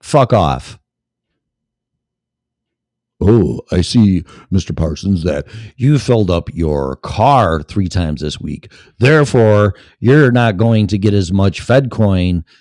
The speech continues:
to spend at Walmart to feed your fucking fat ass." Oh, really? Or they're gonna go,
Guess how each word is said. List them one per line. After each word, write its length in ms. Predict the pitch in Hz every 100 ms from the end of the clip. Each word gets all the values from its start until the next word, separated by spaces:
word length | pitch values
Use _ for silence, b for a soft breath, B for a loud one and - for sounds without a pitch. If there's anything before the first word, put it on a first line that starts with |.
| _
to 140 | - 98
spend 320 | - 107 98
at 60 |
Walmart 580 | 82 98 143 131 101 90
to 80 | 98
feed 260 | - 139 117
your 100 | 98
fucking 360 | 98 82 85
fat 260 | 92 80 71
ass." 420 | 67 - - - _
Oh, 160 | 113 90
really? 500 | 85 107 127 80 78 -
Or 240 | 190 208
they're 140 | 139
gonna 200 | 127 127
go, 380 | 101 104 98 95